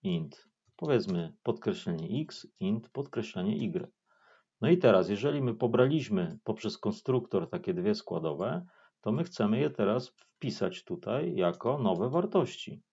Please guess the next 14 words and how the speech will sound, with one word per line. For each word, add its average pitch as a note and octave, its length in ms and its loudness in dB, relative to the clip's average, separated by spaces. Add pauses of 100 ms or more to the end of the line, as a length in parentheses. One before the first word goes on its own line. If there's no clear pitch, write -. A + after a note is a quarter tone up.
(480)
No - 60 -2
popatrzcie, C#3+ 460 6
to A2+ 100 0
jest G#2+ 120 -2
tak - 180 0
proste. G2+ 440 2
Ja F#2+ 100 0
tak A2 140 0
naprawdę B2+ 540 2 (100)
napisałem A#2+ 460 -2
taki A2+ 240 -2
szablon, F#2 640 4 (440)
w - 80 -20
którym C3+ 520 2